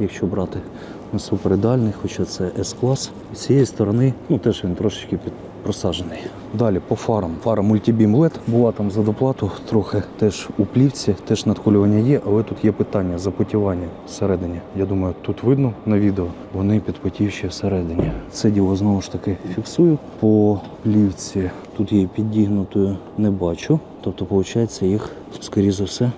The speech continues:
прибрали. Вона тут була, я думаю, але тепер її нема. Теж у блок фарі можна спостерігати. Тут є точки всередині якісь, ну, є трошки зауваження до цього.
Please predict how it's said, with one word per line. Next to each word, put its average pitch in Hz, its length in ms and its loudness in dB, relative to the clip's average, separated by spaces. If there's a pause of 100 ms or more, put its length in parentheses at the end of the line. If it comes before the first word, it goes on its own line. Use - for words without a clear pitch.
прибрали. 90 580 2 (240)
Вона 95 180 0
тут 92 140 0
була, 123 360 2 (120)
я 110 80 -2
думаю, 104 320 0 (140)
але 101 200 0
тепер 101 280 0
її 98 160 4
нема. 92 260 0 (180)
Теж 107 260 0
у - 20 2
блок 104 220 2
фарі 98 360 0 (280)
можна 101 240 0
спостерігати. 98 760 -2 (140)
Тут 101 220 -4
є 95 100 4
точки - 420 -2
всередині 123 640 2
якісь, 95 440 -4
ну, 117 140 0 (120)
є 98 160 2
трошки - 340 -6
зауваження 85 540 -2
до 80 100 -10
цього. - 260 -10